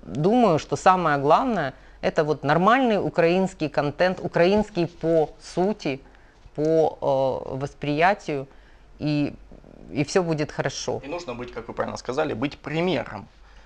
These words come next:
Speaker 1: Совершенно верно, да,
Speaker 2: И вот,
Speaker 1: общественное.
Speaker 2: э, такой тоже есть вопрос. Вы также говорили о том, что, а, необходимы правильные эксперты, и вот мы хотим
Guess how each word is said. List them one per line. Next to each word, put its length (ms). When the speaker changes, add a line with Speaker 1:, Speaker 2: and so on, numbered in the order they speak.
Speaker 1:
Совершенно 400
верно, 320
да, 180
Speaker 2:
И 320
вот, 260
Speaker 1:
общественное. 500
Speaker 2:
э, 80
такой 260
тоже 260
есть 160
вопрос. 280
Вы 60
также 240
говорили 300
о 40
том, 180
что, 320
а, 280
необходимы 580
правильные 580
эксперты, 460
и 20
вот 260
мы 220
хотим 480